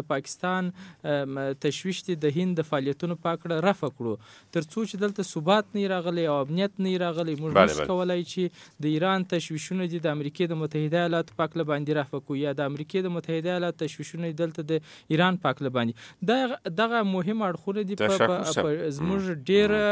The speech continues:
Speaker 2: مم.
Speaker 1: اه، م-، هغه، اه، پانګونه په سیاسي لحاظ، په، په اقتصادي لحاظ او ټولنیز لحاظ باندې هغه به د افغانستان په داخل کې د
Speaker 2: په داخل.
Speaker 1: افغانستان
Speaker 2: پوه
Speaker 1: د
Speaker 2: شو.
Speaker 1: خلکو
Speaker 2: مم.
Speaker 1: ملاتړ به د حکومت، اه، لپاره راجلبوو او د دوی باور به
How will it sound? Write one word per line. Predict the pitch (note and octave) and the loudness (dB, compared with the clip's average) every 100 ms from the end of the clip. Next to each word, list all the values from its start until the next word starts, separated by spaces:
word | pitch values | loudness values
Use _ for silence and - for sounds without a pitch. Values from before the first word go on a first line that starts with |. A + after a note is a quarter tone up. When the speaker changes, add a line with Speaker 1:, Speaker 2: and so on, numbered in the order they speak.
| G3+ | 2
Speaker 2:
مم. | G#3 | 2
Speaker 1:
اه، | F#3+ F#3+ | 0 0
م-، | F#3 F#3 F#3 F#3 F#3+ E3+ | -2 -2 0 -2 -2 -2
هغه، | E3+ F#3 | 0 -2
اه، | F3+ F3+ - F#3 F3 F3+ F3 - | -4 -18 -8 -2 -2 -2 -4 0
پانګونه | F3+ F3+ F3+ F#3 F3+ | 2 2 2 0 0
په | D#3 | -4
سیاسي | - D3+ C#3 - | -2 -4 -4 -4
لحاظ، | F#3+ E3+ F3+ E3+ - | -4 -2 -2 -4 -4
په، | C3+ | -6
په | A#2+ C#3 | -4 -4
اقتصادي | C3+ - C#3 C3 F3+ F#3 | -6 -6 -6 -4 -4 -2
لحاظ | E3+ E3+ | -2 -2
او | D#3+ D#3 | -2 -4
ټولنیز | - C3 C3+ F#3 F#3 | -4 -4 -2 -2 -2
لحاظ | F3 F3 E3 | -2 -2 -2
باندې | E3+ E3 D#3 C3+ | -6 -4 -4 -4
هغه | D3+ | -4
به | D#3+ | -4
د | D3+ | -4
افغانستان | C3+ B2 A#2+ B2 E3 E3 | -4 -2 -6 -4 -6 -4
په | D3 | -4
داخل | A#2 B2 - G3+ | -4 -4 -4 -8
کې | - | -6
د | F#3 C#3+ | -4 0
Speaker 2:
په | |
داخل. | E3+ | 2
Speaker 1:
افغانستان | A#2+ E3 F3 E3+ | 2 0 0 2
Speaker 2:
پوه | B2 | 2
Speaker 1:
د | |
Speaker 2:
شو. | G2+ | 2
Speaker 1:
خلکو | F3 E3+ D3 A#2+ - | -2 -4 -4 -6 -6
Speaker 2:
مم. | D#3 D3+ | -8 -4
Speaker 1:
ملاتړ | D3+ C#3+ C#3+ F3+ F3 | -2 -2 0 0 0
به | F3 F3+ | -2 0
د | E3 | 2
حکومت، | D3 C#3+ - E3+ F3+ | 2 0 -4 -6 -4
اه، | F#3+ E3+ | -2 0
لپاره | D#3+ D#3+ F3 E3+ E3+ | -2 -2 -2 0 0
راجلبوو | C#3+ B2+ C#3 B2+ C#3+ F#3 F#3+ | -2 -2 -4 -4 -4 -2 -2
او | F#3 - C#3+ | -4 -4 -6
د | C3 C3 | -6 -6
دوی | E3 | -4
باور | C#3 B2 C#3 | 0 0 0
به | B2+ B2 | -2 -6